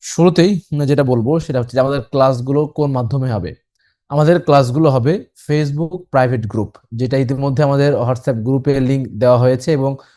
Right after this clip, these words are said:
আহ, সেখানে সবাই যুক্ত হয়েছেন আলহামদুলিল্লাহ।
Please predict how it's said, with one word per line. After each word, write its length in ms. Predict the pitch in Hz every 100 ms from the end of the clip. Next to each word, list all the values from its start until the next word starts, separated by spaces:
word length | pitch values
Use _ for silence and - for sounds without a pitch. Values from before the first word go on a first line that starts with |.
| _ _ -
আহ, 220 | 123 127
সেখানে 320 | 123 110 123
সবাই 340 | - 127 123
যুক্ত 260 | 120 123 -
হয়েছেন 440 | 117 120 120 170
আলহামদুলিল্লাহ। 520 | 139 117 113 110 117